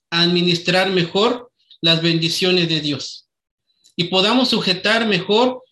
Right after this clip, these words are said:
nuestros impulsos para no caer en deudas agobiantes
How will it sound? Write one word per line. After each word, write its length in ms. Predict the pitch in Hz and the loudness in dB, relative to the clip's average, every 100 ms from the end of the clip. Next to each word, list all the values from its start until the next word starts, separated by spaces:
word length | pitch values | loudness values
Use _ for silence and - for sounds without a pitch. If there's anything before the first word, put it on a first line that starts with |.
| _ | _
nuestros 380 | 175 165 185 170 | -2 0 0 0
impulsos 560 | 185 170 240 254 262 - | 0 0 0 0 0 -2
para 260 | 202 180 | -2 0
no 200 | 180 202 | 0 0
caer 240 | 208 208 214 | 2 2 2
en 180 | 196 | 2
deudas 440 | 180 202 208 208 190 | 2 0 2 0 0
agobiantes 1000 | 180 170 170 185 202 208 233 247 - - | 0 0 2 2 2 0 -2 -2 -4 -14